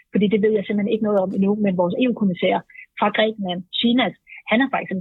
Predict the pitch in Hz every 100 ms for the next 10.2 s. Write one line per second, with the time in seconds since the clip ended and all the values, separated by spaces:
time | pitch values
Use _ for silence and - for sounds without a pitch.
0 | 185 240 - 202 170 - 185 202 190 -
1 | 190 165 - 196 190 185 170 190 - 185
2 | 185 180 160 - - 190 202 254 - 220
3 | 196 180 170 190 226 185 - 226 208 -
4 | 190 - - 175 - 175 175 202 - -
5 | - 233 208 - 220 247 254 214 214 233
6 | 226 - 185 196 208 208 214 180 175 196
7 | 196 185 180 - 175 202 190 180 202 185
8 | 180 185 202 202 190 180 - - 202 220
9 | 220 226 - 202 202 196 202 226 208 185
10 | 180